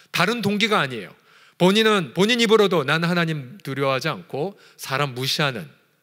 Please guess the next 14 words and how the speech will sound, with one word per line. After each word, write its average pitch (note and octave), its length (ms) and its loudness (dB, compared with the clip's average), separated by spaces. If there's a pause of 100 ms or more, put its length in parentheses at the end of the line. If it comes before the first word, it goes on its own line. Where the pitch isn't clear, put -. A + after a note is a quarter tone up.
(160)
아주 E2+ 320 -20
뭐 D#2 240 -20 (200)
갈 B2 280 -4
때까지 E3 400 -4
간 B2+ 360 -6
자이지만", D3 880 -6 (640)
순전히 C#4+ 560 0
딱 C4 240 -2
한 B3+ 120 -4
가지 A3+ 300 0
이유로 G#3 580 0 (380)
과부의 C3+ 440 0
원한을 A2 340 -4
풀어줍니다. E3+ 580 -10